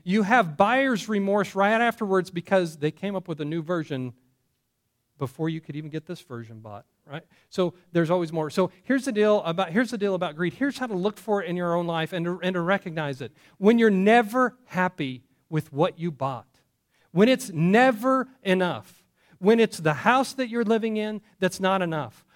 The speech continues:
or the car that you bought is not enough, or the new techno, uh, whatever, iPad, telephone, whatever, whatever it is, when it's, when it's never enough because you're always looking forward to the next thing and you're never happy with this because you're always looking down the road and saying, "No,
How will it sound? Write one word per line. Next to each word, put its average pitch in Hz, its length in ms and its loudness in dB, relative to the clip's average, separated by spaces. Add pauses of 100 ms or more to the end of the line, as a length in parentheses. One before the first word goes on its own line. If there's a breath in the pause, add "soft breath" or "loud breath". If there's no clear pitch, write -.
or 220 180 6
the 214 120 2
car 262 500 4
that 233 160 -4
you 190 120 -4
bought 147 320 0
is 175 160 -4
not 208 240 0
enough, 196 340 -4 (180 soft breath)
or 208 180 4
the 226 100 2
new 240 260 2
techno, 240 960 -2
uh, 175 220 -10
whatever, 220 840 0
iPad, 202 1080 -2
telephone, 233 720 0
whatever, 202 500 2 (240 soft breath)
whatever 247 480 4
it 240 100 2
is, 190 320 2 (160 soft breath)
when 202 160 2
it's, - 280 2 (340)
when 190 180 2
it's 233 220 0
never 240 400 2
enough 233 260 2
because 202 300 -4
you're 202 180 -2
always 254 420 2
looking 254 300 0
forward 262 520 0
to 240 100 -4
the 196 100 0
next 226 400 0
thing 233 220 -2
and 196 80 2
you're 196 100 4
never 269 260 2
happy 262 280 -2
with 226 160 0
this 240 180 0
because 208 300 -4
you're 214 140 -2
always 285 280 2
looking 285 220 -2
down 240 180 2
the 226 80 -2
road 240 120 2
and 214 80 -4
saying, 214 120 -2
"No, 233 160 0